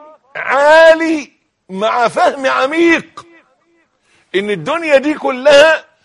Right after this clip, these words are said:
من الصبح للظهر، الظهر هنقيل، هننام في الجنة.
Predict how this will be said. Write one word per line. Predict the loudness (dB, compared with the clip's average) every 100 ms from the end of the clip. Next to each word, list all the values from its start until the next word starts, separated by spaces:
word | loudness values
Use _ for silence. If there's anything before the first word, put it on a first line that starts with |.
| _ -6
من |
الصبح | -6 -2 -4 -2 -2
للظهر، | 0 0 2 2 2 -4 -20 _ -2
الظهر | -2 0 2 4 6 4
هنقيل، | 2 -2 -2 -2 -2 0 0 -2 -6 -14 _ -2
هننام | -2 0 -2 0
في | -4
الجنة. | 0 4 4 4 0 -2 -6 -14